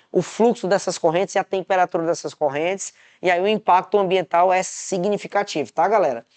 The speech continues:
Beleza? Então, massa de ar também proporciona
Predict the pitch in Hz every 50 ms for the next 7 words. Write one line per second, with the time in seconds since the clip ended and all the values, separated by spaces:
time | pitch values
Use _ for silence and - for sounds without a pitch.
0 | _ _ - - 160 151 165 208 254 269 254 294 311 - _ - - - - -
1 | 165 - - 180 185 196 202 202 _ _ - - 170 180 190 196 208 220 208 -
2 | - 247 214 220 240 220 214 220 226 - _ _ _ _ - - 262 269 262 208
3 | 170 185 196 202 214 220 214 - _ _ - - 233 233 233 240 240 226 - -
4 | - 196 180 175 175 180 190 190